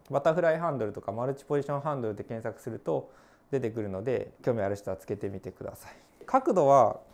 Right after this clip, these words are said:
この角度が今私の中では標準のポジションになってるんですけど、例えばこのポジションはどうかなとか、こういうブロンプトンとかだとこういう、あの、ポジションとかあるんですけど、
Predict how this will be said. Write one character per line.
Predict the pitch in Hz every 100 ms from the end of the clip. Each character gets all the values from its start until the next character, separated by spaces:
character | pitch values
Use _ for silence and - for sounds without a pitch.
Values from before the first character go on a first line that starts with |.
| -
こ | -
の | 185 185
角 | 180 185 156
度 | 120
が | 107
今 | 107 101 - _
私 | 135 147 160
の | 156
中 | 156 143
で | 110
は | 110 117 104 -
標 | 147 143
準 | 135 135 131
の | 123 120
ポ | 127
ジ | 120
シ | 113
ョ | 113
ン | 110
に | 107
な | 110
っ | 110
て | -
る | 110
ん | 104
で | -
す | -
け | 135
ど、 | 147 127 - - - -
例 |
え | 202
ば | 131
こ | 160
の | 196
ポ | 208
ジ | 233
シ | 226
ョ | 226
ン |
は | 202
ど | 196
う | 143
か | 110
な | 101
と | -
か、 | - - -
こ | - 110
う | 107
い | 104
う | - - _ _ _ _ _ _ - - _ _ _ _ _ _ -
ブ | 127 143
ロ | 175
ン |
プ | -
ト | - 120
ン |
と | 110
か | 110
だ | 110
と | 107
こ | 120
う | 120
い | 123 120
う、 | 127 135
あ | 123
の、 | 123 123 120
ポ | 123
ジ | 120
シ | 117
ョ | 117
ン |
と | 113
か | 107 110
あ |
る | 110
ん | 104
で | 98
す | -
け | 110
ど、 | 120 104